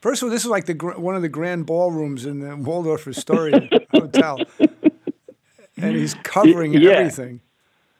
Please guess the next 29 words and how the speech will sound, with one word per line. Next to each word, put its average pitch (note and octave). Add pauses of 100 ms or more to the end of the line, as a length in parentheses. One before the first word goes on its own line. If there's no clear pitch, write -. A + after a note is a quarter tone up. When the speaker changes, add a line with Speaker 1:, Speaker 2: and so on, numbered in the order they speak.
(380)
Speaker 2:
We F3+
covered G3
everything, C3 (260)
f-, D3
floor E3
to D3+ (100)
ceiling. B2
It C3+
was B2+
all C#3+
in C3
black C3
drape. A#2 (460)
You C3
couldn't D3+ (140)
see C3+
anything B2+
other B2+
than A#2
black A#2
drape. A2 (440)
And C#3
then C#3
we C3+
dramatically B2+
lit B2
the B2
entire A#2
place. A#2